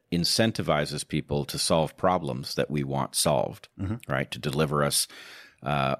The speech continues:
Speaker 1: art, to deliver us insight, to, um, to act, uh, in ways that extend our compassion, right?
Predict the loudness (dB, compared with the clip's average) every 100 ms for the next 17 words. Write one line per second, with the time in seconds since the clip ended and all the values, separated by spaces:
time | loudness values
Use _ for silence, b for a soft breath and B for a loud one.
0 | 2 2 2 -4 -12 -14 -4 -2 -2 0
1 | 0 2 0 -2 -2 2 2 4 2 2
2 | 0 -4 -10 -6 -4 -4 -6 -10 b b
3 | _ -4 -2 -2 -6 -10 _ _ _ _
4 | -8 -4 0 0 -2 -8 -10 -14 _ _
5 | -6 -4 -4 0 2 2 0 -2 -6 -6
6 | -10 -6 -2 0 2 2 0 -2 -6 -2
7 | 0 0 -2 -6 -6 -10 _ _ B B
8 | B B _ -4 -4